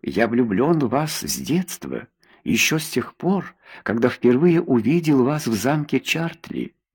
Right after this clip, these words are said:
Главная радость моей жизни — служить вам. И делать гадости у меня за спиной. У меня своя жизнь, ваше величество. Я сам решаю,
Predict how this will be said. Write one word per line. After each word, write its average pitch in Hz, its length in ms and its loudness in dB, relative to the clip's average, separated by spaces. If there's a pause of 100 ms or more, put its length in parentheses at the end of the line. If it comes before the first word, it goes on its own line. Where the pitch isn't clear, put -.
(420)
Главная 156 640 2
радость 127 520 -2
моей 113 300 2
жизни — 104 680 -4 (280)
служить 127 680 0
вам. 117 420 -6 (800)
И 135 140 2
делать 139 380 4
гадости 170 500 2
у 107 60 6
меня 101 240 2
за 90 100 -2
спиной. 73 540 -6 (640)
У 139 80 0
меня 147 300 2
своя 113 460 0
жизнь, 69 560 -6 (220)
ваше 113 380 -4
величество. 85 800 -6 (240)
Я 160 180 0
сам 143 360 0
решаю, 120 640 0